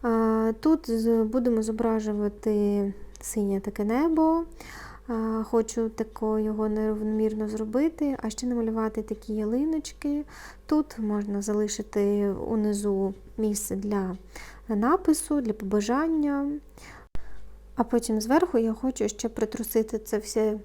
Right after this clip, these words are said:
акварельними або гуашевими білілами для того, щоб зробити ефект снігу. Е, починаємо робити листівку з того, що ми не змочимо увесь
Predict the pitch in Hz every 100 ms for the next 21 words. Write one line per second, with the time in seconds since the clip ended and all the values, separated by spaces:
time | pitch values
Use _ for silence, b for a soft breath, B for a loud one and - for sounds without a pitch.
0 | - - 226 220 233 233 220 214 208 208
1 | 202 202 - - B B B B B -
2 | 202 208 214 202 196 - 214 226 214 196
3 | 196 190 196 190 190 254 233 196 196 202
4 | 254 302 220 - 254 254 - 214 208 202
5 | 233 - 202 - 214 214 - 196 190 185
6 | 190 208 214 - - - - B B B
7 | B B - 214 214 214 208 277 - 233
8 | 202 208 220 214 226 208 - 220 208 214
9 | 208 208 208 208 - 339 381 269 226 -
10 | 247 285 254 233 - - 240 226 226 247
11 | 262 269 - 220 214 214 208 214 233 240
12 | 240 233 226 220 220 214 214 208 208 -